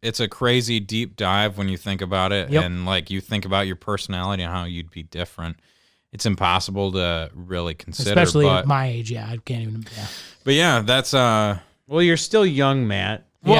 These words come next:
Speaker 2: Yeah.
Speaker 1: uh,
Speaker 3: And, and
Speaker 1: and
Speaker 3: here's the thing, like, from what you've accomplished so much, since graduating high school is fucking monumental.
Speaker 2: Yeah.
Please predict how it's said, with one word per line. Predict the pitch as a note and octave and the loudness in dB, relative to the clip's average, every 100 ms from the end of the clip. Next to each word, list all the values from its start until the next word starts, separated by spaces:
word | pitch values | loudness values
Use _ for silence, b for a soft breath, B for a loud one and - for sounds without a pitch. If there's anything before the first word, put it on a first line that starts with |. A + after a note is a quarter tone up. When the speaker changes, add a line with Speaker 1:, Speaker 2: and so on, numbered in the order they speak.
| G3 | 6
Speaker 2:
Yeah. | G3 | 6
Speaker 1:
uh, | G3 | 6
Speaker 3:
And, | D#3 | 8
and | D#3 E3 | 6 6
Speaker 1:
and | E3+ | 8
Speaker 3:
here's | D#3+ G#3 | 8 6
the | F3 | 4
thing, | D#3+ G3 E3+ A#2+ | 2 4 4 4
like, | C3 A#2+ | 2 0
from | - - D3+ C#3 | -6 0 2 4
what | D3 | 4
you've | D3 C3+ | 4 2
accomplished | B2 - C3+ C#3+ D3+ C3+ | -2 -2 0 0 -2 -4
so | - A2+ | -2 0
much, | G#2+ A2 - - B B B B _ _ | 0 -2 -4 -10 B B B B _ _
since | - - D3+ D#3+ - - _ A2 A#2 | -10 -2 0 0 -2 -8 _ -20 -18
graduating | - A#2+ A#2 A2+ A2+ G#2+ | -2 2 2 2 0 0
high | G2+ A2 | -2 -2
school | G#2+ - C3 C3+ | -2 -2 0 0
is | B2+ | -2
fucking | - D#3 E3 D#3+ B2+ G#2 G#2+ | -6 -8 -6 -4 -2 -2 -6
monumental. | A2 A#2+ C#3 D3 B2+ B2 F3 D#3 - | -6 0 0 2 2 0 0 -2 -6
Speaker 2:
Yeah. | C3 D#3+ | -2 -2